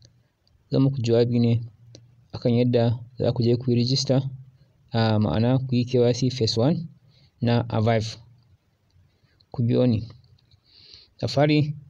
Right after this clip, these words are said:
za ku shiga cikin O K X ɗinku ne. Da kun shiga cikin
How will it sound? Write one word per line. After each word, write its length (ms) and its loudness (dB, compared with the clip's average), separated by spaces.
za 120 0
ku 80 -4
shiga 400 0
cikin 280 -2
O 140 0
K 180 0
X 180 -2
ɗinku 240 0
ne. 120 2
Da 80 -4
kun 140 2
shiga 140 2
cikin 220 -2